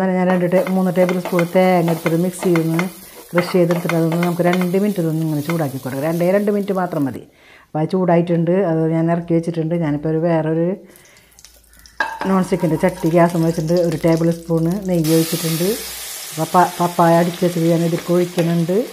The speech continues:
അപ്പോൾ ഞാൻ ഹൈ ഫ്ലെയിമിൽ തന്നെയാണ് ഗ്യാസ് വെച്ചേക്കുന്നത്. ഇത് മൂന്നാല് മിനിറ്റ് ഒന്ന് ഇളക്കി, ഇളക്കി, ഇളക്കി ഒന്ന് ടൈറ്റാക്കി എടുക്കണം. ഒന്ന്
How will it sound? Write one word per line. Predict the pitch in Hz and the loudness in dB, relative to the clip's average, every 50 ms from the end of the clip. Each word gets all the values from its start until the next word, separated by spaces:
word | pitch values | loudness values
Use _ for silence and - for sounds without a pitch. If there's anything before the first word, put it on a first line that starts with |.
| - - - - - - - - - - - - - - | -14 -18 -18 -20 -20 -20 -20 -20 -20 -20 -20 -18 -18 -16
അപ്പോൾ | - - 165 170 | -6 -4 -2 -2
ഞാൻ | 175 175 160 | 0 0 0
ഹൈ | 175 190 185 175 180 | 2 2 0 2 2
ഫ്ലെയിമിൽ | 185 185 180 180 175 175 | 2 2 4 2 2 2
തന്നെയാണ് | 185 180 175 170 165 180 | 2 2 2 2 4 4
ഗ്യാസ് | 180 180 180 175 170 170 | 4 4 4 4 0 0
വെച്ചേക്കുന്നത്. | 170 175 - 190 180 175 - 175 170 165 170 185 220 254 277 - - - - - - - - - 165 160 | 0 2 2 0 2 2 0 0 0 0 0 0 -2 -2 -4 -12 -20 -20 -20 -20 -20 -20 -16 -8 -6 -2
ഇത് | 156 165 175 180 180 175 | 2 2 2 2 2 2
മൂന്നാല് | 180 180 175 175 170 170 170 170 175 185 180 | 0 0 2 2 2 2 2 2 2 2 2
മിനിറ്റ് | 196 196 185 190 175 | 0 0 0 0 0
ഒന്ന് | 165 170 165 165 170 170 | 0 2 2 2 4 2
ഇളക്കി, | 170 170 - 170 165 | 2 0 0 0 2
ഇളക്കി, | 165 165 165 170 165 | 2 2 2 0 0
ഇളക്കി | 165 165 - 160 156 | 0 0 0 -2 -2
ഒന്ന് | 165 165 156 - | -2 -2 -2 0
ടൈറ്റാക്കി | 170 170 165 165 170 160 156 - 170 160 | 0 0 0 2 0 -2 -2 -2 -2 -4
എടുക്കണം. | 170 165 - 170 147 151 175 220 240 - - - - - - - - - - - - - - - - - - - - - - - - _ - - _ _ - - - _ - - _ _ _ - - | -4 -2 -4 -4 -2 -2 -4 -6 -8 -12 -20 -20 -20 -20 -20 -20 -20 -20 -20 -20 -20 -20 -20 -20 -20 -20 -20 -20 -20 -20 -20 -20 -20 _ -20 -20 _ _ -20 -20 -20 _ -20 -20 _ _ _ -12 -6
ഒന്ന് | 165 160 | -4 -2